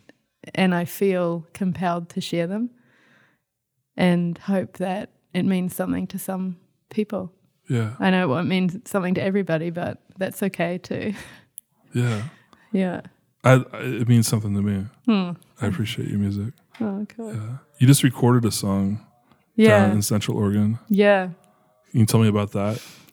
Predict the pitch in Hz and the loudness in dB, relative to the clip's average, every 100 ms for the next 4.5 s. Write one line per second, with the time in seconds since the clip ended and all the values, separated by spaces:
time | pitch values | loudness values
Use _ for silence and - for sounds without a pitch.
0 | - - 233 233 233 226 226 202 - - | -12 2 6 6 6 4 4 2 -4 -20
1 | - _ - 240 220 214 226 - - 226 | -20 _ 4 8 8 6 2 2 2 4
2 | 208 202 170 202 190 190 190 190 185 185 | 4 2 0 0 2 2 2 2 0 0
3 | 180 220 226 _ _ _ - 180 180 185 | 2 0 0 _ _ _ -6 -4 -2 -2
4 | 185 185 180 - - | -2 -4 -6 -12 -20